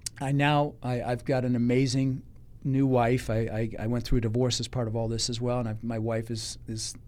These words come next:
the most beautiful human being on the planet. And I live in a compound now that's six buildings. I mean, it's incredible. It's on the bay. It's two acres on, on the, on the bay. And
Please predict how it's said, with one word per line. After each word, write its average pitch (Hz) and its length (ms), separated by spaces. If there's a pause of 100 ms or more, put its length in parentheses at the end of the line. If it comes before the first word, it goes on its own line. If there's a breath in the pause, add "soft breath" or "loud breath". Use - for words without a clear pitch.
(120)
the 131 60
most 123 220
beautiful 127 320
human 127 280
being 127 220
on 120 80
the 113 80
planet. 139 360
And 107 100
I 117 60
live 135 180
in 139 60
a 117 40
compound 143 640
now 104 340 (540 loud breath)
that's 117 480
six - 360
buildings. 147 800 (120)
I - 120
mean, 131 80
it's 123 100
incredible. 131 640
It's 117 140
on 143 180
the 135 80
bay. 131 380
It's 120 180
two 151 280
acres 135 420
on, 127 260
on 131 220
the, 131 160
on 131 240
the 123 80
bay. 127 320
And 120 240